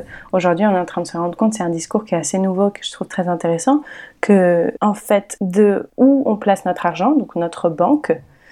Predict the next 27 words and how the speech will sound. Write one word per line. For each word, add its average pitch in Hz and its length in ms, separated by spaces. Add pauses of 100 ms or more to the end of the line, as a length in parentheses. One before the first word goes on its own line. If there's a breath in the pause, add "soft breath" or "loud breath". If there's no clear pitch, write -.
(520 loud breath)
est 202 120
beaucoup 240 340
plus 240 300
important 214 640
au 208 80
niveau 180 240
environnemental 175 960
que 214 260
de 190 120
devenir 180 320
végétarien 175 640
ou 220 100
d'arrêter 180 320
de - 60
prendre 180 200
l'avion. 156 280 (380 soft breath)
Je - 60
crois 196 80
que - 60
c'est 185 120
vingt-sept 175 420
fois 180 220
plus 175 200
important. - 400 (640 loud breath)
<laughs> 262 400
Et 240 260
donc, 214 380